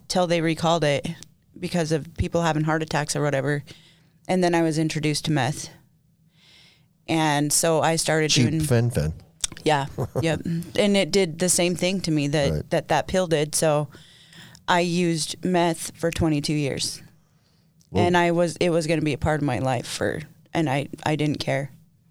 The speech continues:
Speaker 1: I was gonna make that a part of my life forever.
Speaker 2: Wow.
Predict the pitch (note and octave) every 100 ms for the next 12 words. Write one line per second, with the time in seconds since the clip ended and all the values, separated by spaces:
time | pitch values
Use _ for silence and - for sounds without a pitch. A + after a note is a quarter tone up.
0 | _ _ _ _ _ - E3 D#3 C#3+ C#3
1 | C3 - C#3+ - C#3+ D3 C#3 - C3+ -
2 | C3+ C3+ C#3+ C#3+ - - B2+ - E2+ F2+
3 | E2